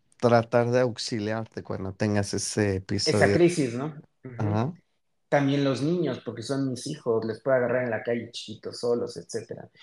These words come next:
Speaker 2: Entonces la depresión tiene sus situaciones que también mi familia puede saber de qué manera apoyarme. A veces, insisto, se, se, se, se ve como hueva, ¿no? O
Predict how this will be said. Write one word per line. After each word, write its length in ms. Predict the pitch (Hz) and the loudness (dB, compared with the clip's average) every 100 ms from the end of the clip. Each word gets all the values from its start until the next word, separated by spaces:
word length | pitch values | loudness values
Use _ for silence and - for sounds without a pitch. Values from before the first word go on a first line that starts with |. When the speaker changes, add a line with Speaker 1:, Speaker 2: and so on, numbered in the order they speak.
| - _ | -20 _
Speaker 2:
Entonces 240 | - 165 | 0 6
la 80 | 214 | 6
depresión 460 | 196 147 143 175 | 6 2 2 2
tiene 200 | 180 175 | 4 4
sus 180 | 165 139 | 2 0
situaciones 840 | 135 - 123 135 143 165 170 - _ | -4 -2 -2 0 -2 -2 -4 -14 _
que 100 | 135 | -6
también 880 | - 131 131 131 143 180 254 240 - _ _ _ _ | 0 0 0 -2 4 6 6 2 -2 _ _ _ _
mi 220 | 127 127 | -4 -2
familia 640 | 110 127 131 139 151 139 - | 0 0 2 4 4 4 2
puede 260 | 135 175 | 6 6
saber 420 | 175 131 123 135 131 | 6 4 4 4 2
de 140 | 127 | -2
qué 120 | 135 | -2
manera 340 | 127 123 120 120 | -2 0 2 0
apoyarme. 600 | - 101 120 135 107 - _ _ _ _ - | -2 -4 0 0 -4 -10 _ _ _ _ -2
A 140 | 139 | 2
veces, 300 | 143 147 143 | 2 0 -2
insisto, 440 | 135 123 143 - 139 | -4 -4 -6 -4 -2
se, 140 | 123 - | -4 -4
se, 360 | 120 113 101 | -4 -4 -6
se, 340 | - 120 117 110 | -6 -4 -4 -6
se 100 | 120 | -6
ve 120 | 123 | -6
como 300 | 123 123 117 | -4 -4 -4
hueva, 380 | 104 123 131 107 | -2 0 0 -2
¿no? 160 | 104 | -6
O 80 | 131 | -12